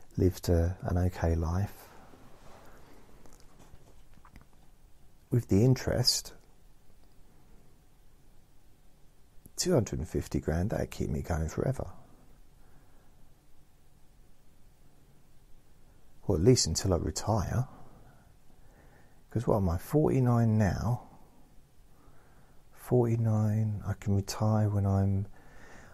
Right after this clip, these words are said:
I think I can retire when I'm sixty-eight. So I've only got nineteen years left to retire.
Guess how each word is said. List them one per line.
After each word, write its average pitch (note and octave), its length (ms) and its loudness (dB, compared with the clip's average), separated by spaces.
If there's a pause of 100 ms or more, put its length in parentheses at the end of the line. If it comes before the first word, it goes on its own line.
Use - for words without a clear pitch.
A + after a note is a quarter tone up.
(120)
I - 40 -8
think E3 300 0
I D#3 60 -2
can - 180 -2
retire F#2+ 420 2
when F2+ 100 4
I'm F2+ 100 2
sixty-eight. - 1200 -2 (1080)
So - 240 -2
I've F#2 260 0
only C#3 200 2
got F2+ 260 2
nineteen F#2 680 2
years F2 380 2
left - 540 -2 (500)
to - 160 -10
retire. F#2 720 2